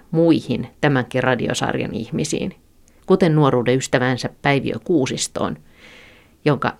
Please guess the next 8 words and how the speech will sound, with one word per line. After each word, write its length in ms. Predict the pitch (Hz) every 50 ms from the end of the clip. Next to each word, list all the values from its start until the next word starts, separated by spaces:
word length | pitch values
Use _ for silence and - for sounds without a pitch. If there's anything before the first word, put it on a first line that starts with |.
| _
kesken 440 | - - 156 147 - - - 117 117
jääneen 420 | 117 117 117 113 113 117 123 127
väitöskirjan 800 | 127 135 131 127 - - 123 - - - - 110 - - - 123
hän 120 | 131 147 160
kirjoitti 600 | - 131 120 - - - 147 - - - 165 165 -
sodan 380 | - - 135 110 - 101 -
jälkeen 460 | - - - - - - - - -
loppuun. 520 | 87 - - - - _ - - - -